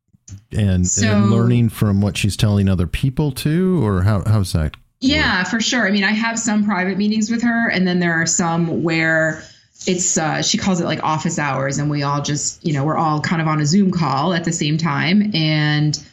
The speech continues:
Speaker 2: um, you know, whoever's got a question can ask it. And very often we're, I mean, we're all that are in her group are in similar place in our businesses.
Speaker 1: Uh-huh.
Speaker 2: So we often have similar questions. So somebody else, like,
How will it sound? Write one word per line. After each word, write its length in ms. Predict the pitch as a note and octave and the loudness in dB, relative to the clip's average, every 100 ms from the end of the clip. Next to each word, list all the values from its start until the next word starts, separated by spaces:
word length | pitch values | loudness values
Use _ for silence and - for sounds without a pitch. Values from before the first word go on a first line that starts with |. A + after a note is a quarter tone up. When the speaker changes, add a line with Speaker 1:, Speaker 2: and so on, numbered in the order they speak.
| _ _ _ _ - | _ _ _ _ -4
Speaker 2:
um, 680 | D#3 C#3+ C#3+ C3+ A#2+ - - - | -2 0 0 0 0 -2 -6 -4
you 120 | F#3 | 0
know, 80 | E3+ | 2
whoever's 260 | E3+ D#3 D#3 | 2 0 0
got 140 | E3 | -2
a 40 | D#3+ | -2
question 400 | E3+ D3+ F#3 E3+ | -2 0 0 0
can 140 | - | 0
ask 320 | G#2+ D3 - | 0 -2 0
it. 60 | G3+ G3 | 0 2
And 100 | G#3 | 2
very 160 | A#3+ | 2
often 480 | - A3+ A#3+ G3 F3 | 0 0 0 0 0
we're, 160 | F3+ - | -2 -2
I 80 | |
mean, 240 | F#3 F#3 F3+ | 0 2 2
we're 240 | A#3 B3+ | 2 0
all 560 | - F#3+ F#3+ F#3 E3+ - | 0 0 2 0 0 -2
that 200 | F3 E3+ | -2 -2
are 80 | E3 | 0
in 120 | E3 | 2
her 100 | E3+ | 2
group 300 | D#3+ B3+ D4 | 0 0 0
are 180 | F3+ E3 | 0 0
in 220 | - F3 | 0 0
similar 480 | D#3 - D#3+ D#3 C#3+ | 0 0 0 0 0
place 440 | B2+ - D#3+ G#3 - | -4 -2 0 0 0
in 120 | E3+ | 0
our 80 | D#3 | 0
businesses. 840 | D#3 D3+ G3+ G3+ C#4 C#4+ C4+ - C3 | 0 2 2 2 0 0 -2 -2 0
Speaker 1:
Uh-huh. 200 | G2+ F2 | 2 2
Speaker 2:
So 180 | - F3+ | 2 2
we 260 | G#3 G#3 - | 2 0 -2
often 400 | E3+ F#3+ - E3+ | -2 0 0 0
have 480 | - D#3 C#3+ C#3+ - | 0 -2 -2 -2 -2
similar 420 | - D#3 C#3+ C3 | -2 0 0 -2
questions. 460 | - D#3+ - - | -2 -2 -2 -2
So 60 | D3+ | -2
somebody 360 | D3+ F3+ F3 E3 | 0 0 0 0
else, 320 | D#3 D3 - | 0 -2 -2
like, 220 | F3 - | -4 -6